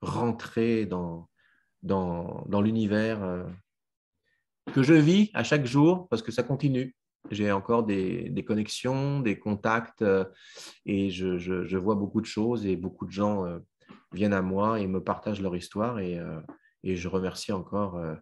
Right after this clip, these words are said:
Elena, euh, euh, de, de, de m'avoir donné le, l'opportunité de pouvoir, euh, parler, euh, de mon histoire, ainsi que Michael et Tony.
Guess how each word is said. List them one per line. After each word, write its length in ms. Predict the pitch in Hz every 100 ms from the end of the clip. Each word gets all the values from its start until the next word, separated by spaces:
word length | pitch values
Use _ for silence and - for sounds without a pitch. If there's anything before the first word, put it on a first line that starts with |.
| _ _ _ _
Elena, 640 | 95 95 92 98 107 104 95
euh, 220 | 85 85 - _ _ - -
euh, 340 | - - - -
de, 400 | - 90 92 90
de, 280 | - - -
de 160 | 78 92
m'avoir 280 | 95 95 90
donné 360 | 95 101 107
le, 220 | 90 90
l'opportunité 760 | - 95 98 95 110 101 - 113
de 100 | 95
pouvoir, 380 | - 92 98 92
euh, 160 | 85 82 -
parler, 480 | 92 92 95 104 92
euh, 160 | 85 85 _ _ _ -
de 80 | 95
mon 160 | 90
histoire, 420 | 90 - 101 110 92
ainsi 300 | 82 - 85
que 60 |
Michael 600 | 87 82 87 92 95 87
et 120 | - -
Tony. 360 | 90 87 98